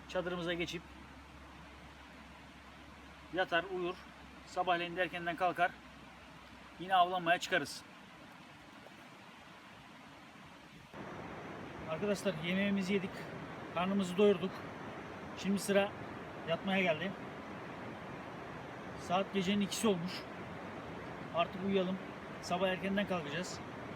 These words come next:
Yine balık tutmaya gideceğiz. Çadıra giriyorum. Sizlere iyi geceler diliyorum arkadaşlar.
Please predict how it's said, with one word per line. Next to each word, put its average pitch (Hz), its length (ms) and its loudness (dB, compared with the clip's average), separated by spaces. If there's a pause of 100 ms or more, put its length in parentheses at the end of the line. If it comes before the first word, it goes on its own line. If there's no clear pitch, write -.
(140)
Yine 180 140 0
balık 185 160 4 (120)
tutmaya 196 200 2
gideceğiz. 160 380 -4 (3000)
Çadıra 170 260 0
giriyorum. 185 420 2 (4000)
Sizlere 208 480 0 (440)
iyi 202 120 -4
geceler 214 360 2
diliyorum 180 300 -2
arkadaşlar. 160 400 -4